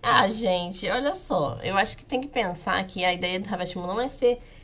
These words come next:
é, aquele troço realista, e sim algo mais fofo, mais ca-, cartunesco, né? Então, bom,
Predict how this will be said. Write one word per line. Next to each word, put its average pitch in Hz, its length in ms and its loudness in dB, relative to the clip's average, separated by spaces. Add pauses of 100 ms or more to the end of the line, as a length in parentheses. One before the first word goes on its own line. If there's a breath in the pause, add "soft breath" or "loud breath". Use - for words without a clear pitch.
é, 170 300 0
aquele 190 300 -4
troço 185 360 -2
realista, 190 800 2 (260 loud breath)
e 214 120 -6
sim 233 260 4
algo 233 260 4
mais 247 200 4
fofo, 226 580 8
mais 185 800 -2
ca-, 208 280 0
cartunesco, 208 920 -2
né? 175 380 -2 (840 loud breath)
Então, 160 1000 0 (920 soft breath)
bom, 156 300 4